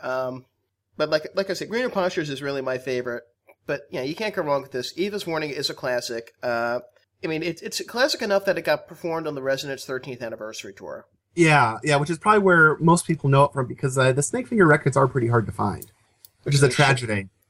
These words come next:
Speaker 1: Absolutely. Uh, so I guess we're doing our best part to keep, uh, keep the Snake Finger, uh, in the con-, in the public consciousness.
Speaker 2: Yeah, yeah, and I mean, honestly, it's like, uh, like, a lot of the Ralph stuff is really good, like, anyway, like, the Ralph records. Like,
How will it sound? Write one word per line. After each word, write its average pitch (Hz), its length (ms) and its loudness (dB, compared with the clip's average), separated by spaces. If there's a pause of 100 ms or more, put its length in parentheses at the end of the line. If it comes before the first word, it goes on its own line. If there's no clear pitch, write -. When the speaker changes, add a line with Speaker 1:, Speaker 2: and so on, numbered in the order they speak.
Speaker 1:
Absolutely. 143 640 -6 (720)
Uh, 135 280 -2
so 180 200 -4
I - 20 0
guess 208 180 -4
we're 202 80 2
doing 196 200 0
our 170 80 2
best 160 260 -2
part 151 180 -2
to - 60 -18
keep, 151 300 -6
uh, 131 340 0
keep - 200 -12
the - 60 -20
Snake 139 260 -8
Finger, 120 600 -6
uh, 113 200 -4 (100)
in 123 80 -14
the 123 60 -10
con-, 120 320 -6
in 127 100 -10
the 117 80 -14
public 120 260 -6
consciousness. 110 720 -10 (280)
Speaker 2:
Yeah, 123 400 6
yeah, 123 240 6
and 131 120 4
I 143 140 8
mean, 147 160 6
honestly, 156 460 6
it's 135 180 2
like, 127 240 4 (260)
uh, 147 280 6
like, 147 300 4
a 151 80 8
lot 175 160 8
of 240 60 0
the 208 80 8
Ralph 165 280 6
stuff 147 260 0
is 127 140 -4
really 117 220 2
good, 113 360 2 (140)
like, 117 200 4
anyway, 135 440 6
like, 113 160 4
the 117 80 4
Ralph 113 220 6
records. 120 480 4
Like, 110 200 6